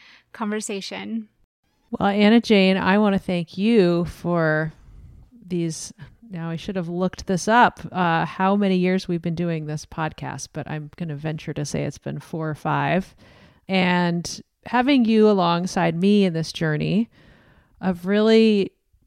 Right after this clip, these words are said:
Speaker 2: grappling with how, as human beings, we show up in the midst of the climate crisis, trying to tackle the climate crisis, holding on to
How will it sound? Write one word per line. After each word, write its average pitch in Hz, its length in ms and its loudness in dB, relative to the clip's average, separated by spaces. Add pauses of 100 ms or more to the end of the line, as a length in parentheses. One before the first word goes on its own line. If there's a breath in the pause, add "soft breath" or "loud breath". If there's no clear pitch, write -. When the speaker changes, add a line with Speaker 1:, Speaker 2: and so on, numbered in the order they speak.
(180)
Speaker 2:
grappling 208 580 2
with 185 260 0 (1500)
how, 233 460 4
as 196 220 4
human 214 300 2
beings, 196 400 0
we 185 140 0
show 180 340 0
up 180 460 2
in 196 200 0
the 180 100 0
midst 202 300 0
of 196 100 2
the 190 80 0
climate 180 380 -2
crisis, 175 440 2
trying 165 240 -2
to 160 80 -4
tackle 180 500 0
the 165 120 -2
climate 160 340 -6
crisis, 160 580 -4 (460 soft breath)
holding 208 480 2
on 190 140 4
to 180 240 2